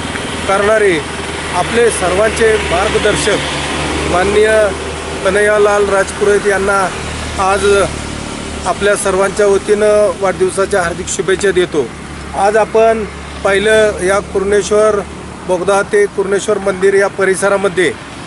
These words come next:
जी काय झाडं लावलेले आहेत, चार हजार आसपास,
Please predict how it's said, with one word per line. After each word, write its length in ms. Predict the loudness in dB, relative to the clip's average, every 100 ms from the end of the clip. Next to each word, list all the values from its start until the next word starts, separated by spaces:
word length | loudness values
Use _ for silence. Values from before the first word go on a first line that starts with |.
| -14 -14 -14 -14 -12 -6
जी 60 |
काय 240 | -2 2 2
झाडं 300 | 2 2 2
लावलेले 360 | 4 2 2
आहेत, 140 | 2 2
चार 200 | 0 2
हजार 280 | 2 2 0 -2 -6
आसपास, 360 | -4 -4 0 -2